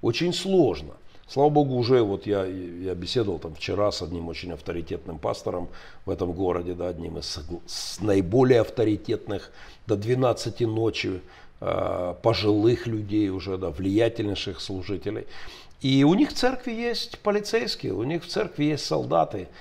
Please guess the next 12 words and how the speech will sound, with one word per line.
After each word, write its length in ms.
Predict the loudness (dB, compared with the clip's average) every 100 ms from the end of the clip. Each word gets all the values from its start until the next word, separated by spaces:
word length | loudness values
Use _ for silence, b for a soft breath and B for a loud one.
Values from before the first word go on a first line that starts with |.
| B B B
Хотя 380 | 0 2 8 8
им 300 | 8 8 8
ещё 260 | 10 10 8
всё 320 | 6 8 8
сложно 500 | 10 10 10 10 8
это 240 | 8 8
вместить. 460 | 6 6 2 0 4
Я 120 | 4
в 80 | 4
Техасе 420 | 2 4 4 2
спрашиваю 540 | -2 2 4 4 2 2
пастора, 600 | 4 2 0 -4 -4